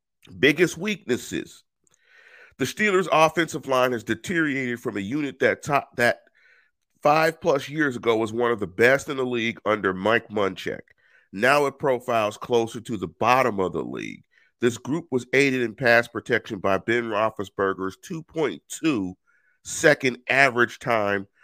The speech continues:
to throw over the past two seasons, fastest in the N F L, making, however, it fares in what should be a difference-looking two thousand twenty-two offense something worth monitoring.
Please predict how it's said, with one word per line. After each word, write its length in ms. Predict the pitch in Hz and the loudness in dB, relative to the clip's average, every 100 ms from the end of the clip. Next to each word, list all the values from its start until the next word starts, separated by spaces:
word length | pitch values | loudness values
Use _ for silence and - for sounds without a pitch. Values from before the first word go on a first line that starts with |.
| _ _ | _ _
to 100 | 127 | -2
throw 520 | 120 120 127 131 123 | -2 -2 2 2 2
over 220 | 120 107 | -2 -2
the 120 | 104 | -6
past 480 | 107 147 117 110 - | -6 0 2 2 -2
two 120 | 127 | -10
seasons, 720 | 101 - 123 90 76 - - _ _ _ | -10 -8 -8 -8 -12 -18 -20 _ _ _
fastest 600 | - 135 127 123 127 127 | -2 2 2 0 -10 -6
in 60 | |
the 140 | 113 110 | -2 0
N 80 | 104 | 0
F 160 | 95 | -2
L, 280 | 92 78 - _ - - | -2 -6 -8 _ -20 -16
making, 640 | - 104 170 175 160 147 143 _ _ | -6 4 4 4 -2 -8 -8 _ _
however, 540 | - 143 139 139 123 123 | 0 2 2 0 -2 -4
it 140 | 123 123 | -4 -2
fares 380 | 160 151 135 131 | -2 2 2 0
in 240 | 127 113 | -6 -4
what 160 | 120 123 | -2 -2
should 240 | - 113 | -4 -8
be 160 | 107 117 | -2 -2
a 120 | 104 | -2
difference-looking 880 | 95 139 139 143 123 123 123 120 107 | -4 -8 -6 -10 -10 -10 -10 -14 -16
two 160 | - 139 | -16 -6
thousand 440 | 123 117 117 107 | -2 -2 -4 -10
twenty-two 400 | - 123 110 117 | -12 -12 -12 -10
offense 420 | - 104 101 104 - | -6 -6 -6 -10 -6
something 320 | 101 - 92 | -8 -6 -10
worth 220 | 82 80 85 | -6 -6 -8
monitoring. 640 | 76 62 - - - | -10 -10 -14 -20 -20